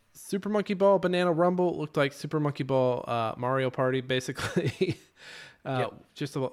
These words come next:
Speaker 1: just a party game for Super Monkey Ball. If that's what you're into, that's what you're into. I'm not here to judge you. Monster Hunter Stories looked like a cute little Monster Hunter that could r-,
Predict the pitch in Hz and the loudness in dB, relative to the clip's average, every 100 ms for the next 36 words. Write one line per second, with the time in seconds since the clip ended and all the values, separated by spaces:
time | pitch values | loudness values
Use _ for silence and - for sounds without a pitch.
0 | 139 165 156 131 135 123 117 113 107 110 | -8 -8 -8 -2 -2 0 -2 -4 -6 -10
1 | - 117 110 104 101 107 110 104 104 - | -10 -10 -8 -8 -8 -8 -4 -2 -4 -6
2 | 117 - - 107 120 113 113 104 - - | -8 -8 -12 -10 -8 -8 -8 -8 -10 -12
3 | 107 104 - 107 104 - 110 113 107 113 | -8 -8 -6 -6 -6 -8 -8 -8 -8 -8
4 | 107 101 107 104 104 104 101 _ _ _ | -10 -8 -8 -8 -8 -8 -10 _ _ _
5 | _ _ _ - - - - _ _ _ | _ _ _ -20 -16 -16 -18 _ _ _
6 | _ _ 131 151 165 170 165 143 - 175 | _ _ 2 4 4 4 4 4 4 6
7 | 160 160 139 160 156 151 143 - 180 - | 6 6 4 0 -2 -4 -6 -4 -4 -4
8 | 175 165 160 156 151 151 - 131 139 139 | 0 2 2 2 0 -2 -2 0 0 0
9 | 139 127 - 131 117 - | 0 -2 -2 -2 -2 -6